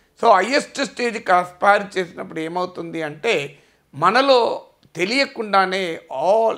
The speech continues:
ఇంగ్లీష్లో చెప్పాలంటే all cylinders will fire. అంటే మనలో ఉన్న అన్ని శక్తి సామర్థ్యాలు వస్తాయి.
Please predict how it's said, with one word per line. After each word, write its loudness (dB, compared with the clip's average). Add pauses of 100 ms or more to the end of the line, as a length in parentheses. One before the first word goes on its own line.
ఇంగ్లీష్లో -8
చెప్పాలంటే -4
all 2
cylinders -8
will -12
fire. -10 (480)
అంటే 2
మనలో 0
ఉన్న 0
అన్ని -6
శక్తి -8
సామర్థ్యాలు -4
వస్తాయి. -10